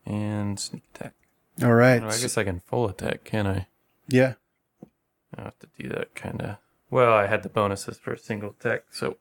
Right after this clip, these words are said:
Speaker 1: I guess we'll just stick with that.
Speaker 2: It's good enough to kill him anyway.
Speaker 1: Yeah, 'cause what I wanted to do was re-hide, since I think I have cover from the other enemies I saw, if that's possible.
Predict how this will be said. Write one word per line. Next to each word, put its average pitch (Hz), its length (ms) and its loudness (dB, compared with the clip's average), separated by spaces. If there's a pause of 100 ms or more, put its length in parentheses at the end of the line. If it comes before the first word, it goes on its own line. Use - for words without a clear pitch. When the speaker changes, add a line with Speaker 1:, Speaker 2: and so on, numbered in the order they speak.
Speaker 1:
I 120 60 -2
guess 107 220 -6
we'll - 80 -6
just - 160 -6
stick - 240 -6
with 101 100 -6
that. 113 240 2 (800)
Speaker 2:
It's 139 200 4
good 151 200 8
enough 135 320 6
to 120 120 0
kill 127 240 4
him 117 100 6
anyway. 107 460 4 (560)
Speaker 1:
Yeah, 113 240 4
'cause 110 180 -4
what 113 240 4
I 110 80 6
wanted 104 300 2
to 98 100 -2
do 98 180 0
was 92 200 0
re-hide, 95 720 -2 (360)
since - 240 -10
I 95 60 -2
think 98 240 -4
I 95 60 -2
have 95 220 -2
cover 95 380 -2
from 95 420 -4 (180)
the 107 140 -4
other 95 220 0
enemies 92 360 0
I 98 80 -2
saw, 98 380 -2 (440)
if 110 180 -10
that's - 280 -6
possible. 104 600 -6